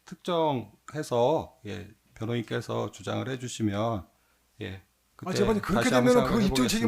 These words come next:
Speaker 1: 해보겠습니다.
Speaker 2: 저희한테 넘기시는 거 아닙니까? 기본적으로 대통령, 대통령의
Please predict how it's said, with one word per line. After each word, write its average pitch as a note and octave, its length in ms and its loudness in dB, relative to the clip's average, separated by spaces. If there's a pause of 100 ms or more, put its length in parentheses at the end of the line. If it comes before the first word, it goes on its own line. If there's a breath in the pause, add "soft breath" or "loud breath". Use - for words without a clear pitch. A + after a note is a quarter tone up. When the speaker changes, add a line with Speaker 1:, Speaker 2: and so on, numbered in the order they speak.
Speaker 1:
해보겠습니다. D#3 180 -2
Speaker 2:
저희한테 G#3+ 260 2
넘기시는 G3+ 560 0
거 G#3 80 2
아닙니까? C#3+ 680 -6 (300 soft breath)
기본적으로 A#3+ 540 0
대통령, A3+ 520 -4 (540 soft breath)
대통령의 A3+ 880 0